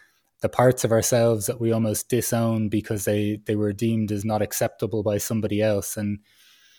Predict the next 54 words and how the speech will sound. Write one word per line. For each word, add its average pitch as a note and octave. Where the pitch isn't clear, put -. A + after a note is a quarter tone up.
I B2+
don't A#2
know, B2+
when A#2+
I A#2
think B2+
about, A#2+
hear B2
that, A#2
and A#2+
then A2
I A2
think A#2
of A2
what G#2+
you're A#2
saying A2
about G#2
sadness A#2
here A2
as G#2
well, A2
or G2+
being A2
with G#2+
your G#2+
melancholy, A2
there's G#2+
something D3
about B2
this, A#2+
like, A2
when A2
we, G#2
and B2+
this C3+
positive C3+
psychology A#2+
stuff, -
and A2
there's A#2+
value C3+
and G#2
merits A2
and G2+
lots A2
of A2+
things, G#2
but A2
just -
in A#2+
the A2
sense C3
of, A2+